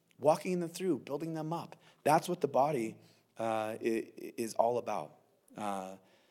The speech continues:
and Paul makes that, that clear here. And then these last few verses, twenty-one through twenty-three, it says, "It is good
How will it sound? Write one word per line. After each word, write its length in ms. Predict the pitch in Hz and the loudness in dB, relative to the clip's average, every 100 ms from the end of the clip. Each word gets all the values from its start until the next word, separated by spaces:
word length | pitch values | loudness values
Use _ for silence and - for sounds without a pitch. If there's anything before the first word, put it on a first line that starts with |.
| _ _ _ _ _ _ _ _ _ _ | _ _ _ _ _ _ _ _ _ _
and 80 | 113 | -2
Paul 400 | 123 120 107 - 117 | 8 8 8 0 0
makes 220 | 117 - | 0 2
that, 320 | 107 107 - | 0 0 0
that 120 | 101 | 0
clear 160 | - 110 | 0 0
here. 160 | 104 98 - _ _ | 0 -2 -12 _ _
And 120 | 120 | 0
then 120 | 127 123 | 2 2
these 160 | 113 | 4
last 240 | 131 131 - | 6 6 4
few 80 | |
verses, 280 | 117 113 101 | 0 0 -2
twenty-one 420 | - 123 113 101 98 - _ _ _ _ _ _ _ _ - - - - | -4 -2 0 -2 -6 -14 _ _ _ _ _ _ _ _ -8 -8 -20 -6
through 120 | 117 | 2
twenty-three, 320 | 135 127 131 | 4 4 2
it 40 | |
says, 160 | 127 123 | 2 2
"It 80 | 147 | 4
is 120 | 139 | 2
good 500 | 113 147 196 117 123 | 2 6 8 6 4